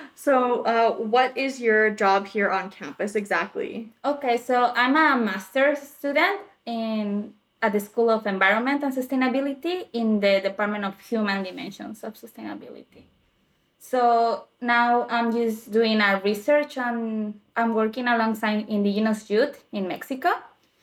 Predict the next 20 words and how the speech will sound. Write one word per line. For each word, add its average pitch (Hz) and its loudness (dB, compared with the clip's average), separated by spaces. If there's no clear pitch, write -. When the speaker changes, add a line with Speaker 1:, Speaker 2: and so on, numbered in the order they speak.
Speaker 2:
So 220 0
we 220 -2
research 220 0
that 233 4
along, 214 0
like, 196 0
traditional 220 -2
ecological 196 -2
knowledge 226 -2
and 214 -4
kind 220 -2
of, 214 -6
like, 180 2
indigenous 220 0
identities 196 -2
and 175 -4
adaptation 185 -4
to 202 -8
global 196 -6
change. - -14